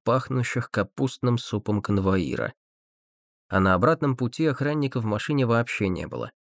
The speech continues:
Похоже, в морге следователь уверился в моей беспомощности. «Есть такой обычай у сицилийских пастухов», — сказал Пруэнса, забравшись в кабину.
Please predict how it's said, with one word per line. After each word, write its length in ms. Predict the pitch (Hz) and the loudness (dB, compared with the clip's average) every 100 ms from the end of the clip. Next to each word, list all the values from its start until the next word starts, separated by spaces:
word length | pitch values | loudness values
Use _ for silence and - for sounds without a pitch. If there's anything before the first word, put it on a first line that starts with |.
| _ _ _ | _ _ _
Похоже, 400 | - - 127 123 | -4 0 2 4
в 60 | 104 | 2
морге 360 | 104 135 135 135 | 2 2 2 0
следователь 560 | 120 131 135 135 127 - | 0 0 0 2 2 2
уверился 600 | 113 101 135 139 120 131 | 0 2 2 2 0 0
в 40 | |
моей 320 | 113 95 90 95 | 2 2 2 2
беспомощности. 960 | 95 - - 82 - - - - - - _ _ _ _ _ _ _ _ | 0 -4 -6 -6 -6 -6 -8 -6 -8 -8 _ _ _ _ _ _ _ _
«Есть 380 | 85 113 156 - | 2 4 4 2
такой 320 | 131 147 139 | 0 4 4
обычай 540 | 131 190 170 - 92 | 4 2 2 0 -2
у 140 | 80 101 | 0 -2
сицилийских 760 | - 107 113 107 101 - 95 | -2 -2 0 2 0 0 -2
пастухов», — 800 | - 101 - 107 - 98 - - _ _ _ _ _ _ | -2 -4 -2 -4 0 -2 -2 -12 _ _ _ _ _ _
сказал 400 | - 98 95 90 | -2 0 2 0
Пруэнса, 540 | - 92 131 127 123 | -2 0 2 0 0
забравшись 540 | 107 95 113 - 110 | 2 2 0 -2 -8
в 40 | - | -2
кабину. 480 | 110 92 73 69 | 0 0 -2 -6